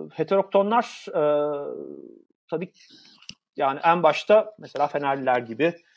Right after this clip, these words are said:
e, yani daha elit ama, e, Yunan isyanına da, e, Yunan isyanının da aslında karşı olduğu, e, belki, e, grupları da barındırıyordu. E, dahası işte Korais gibi cumhuriyetçi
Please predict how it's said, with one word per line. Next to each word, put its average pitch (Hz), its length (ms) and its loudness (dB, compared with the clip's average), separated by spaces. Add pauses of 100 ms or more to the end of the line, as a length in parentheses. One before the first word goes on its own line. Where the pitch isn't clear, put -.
(260)
e, 135 40 -2 (920)
yani 127 180 -2
daha 135 180 2
elit 160 220 -2
ama, 185 320 2 (340)
e, - 60 -4
Yunan 127 440 -2
isyanına 147 480 0
da, 170 180 2 (400)
e, 135 40 -6 (500)
Yunan 139 200 -4
isyanının 143 400 0
da 170 80 2
aslında - 260 -4
karşı 147 340 2
olduğu, 139 640 0
e, 127 40 -8
belki, 117 420 -8 (320)
e, 127 60 -8 (1400)
grupları 131 360 -2
da 127 100 -4
barındırıyordu. 113 800 -4 (520)
E, - 40 -10
dahası 135 840 -2
işte - 200 -8
Korais 165 380 0
gibi 160 160 -8
cumhuriyetçi 147 720 -4